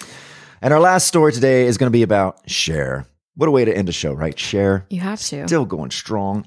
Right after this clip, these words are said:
Speaker 1: I love it. So Cher's offered to cover a fired school guard's legal bills.
Speaker 2: Mm-hmm.
Speaker 1: Um, so the singer, actress, and producer Cher took to her Twitter account last week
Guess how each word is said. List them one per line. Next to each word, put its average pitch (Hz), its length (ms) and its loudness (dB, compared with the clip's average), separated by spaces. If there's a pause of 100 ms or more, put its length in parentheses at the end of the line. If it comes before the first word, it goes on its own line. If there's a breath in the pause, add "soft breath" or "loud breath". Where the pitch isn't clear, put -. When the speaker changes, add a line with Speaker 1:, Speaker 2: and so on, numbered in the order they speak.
(100)
Speaker 1:
I 71 80 -6
love 78 380 -4
it. 101 140 -6 (360 loud breath)
So - 180 0
Cher's 170 360 2
offered 147 280 2
to 127 80 0
cover 127 480 2
a - 60 0
fired 123 460 0
school 123 280 -2
guard's 101 380 0
legal 101 420 -2
bills. - 560 -12
Speaker 2:
Mm-hmm. 165 800 -8
Speaker 1:
Um, 104 260 0
so 120 140 0
the 110 80 -2
singer, 143 320 0
actress, 117 340 0
and 107 100 0
producer 104 320 -2
Cher 95 280 0
took - 320 -2
to 107 140 -8
her 95 120 -4
Twitter 147 300 0
account 85 320 -4
last 85 240 -2
week 87 220 -4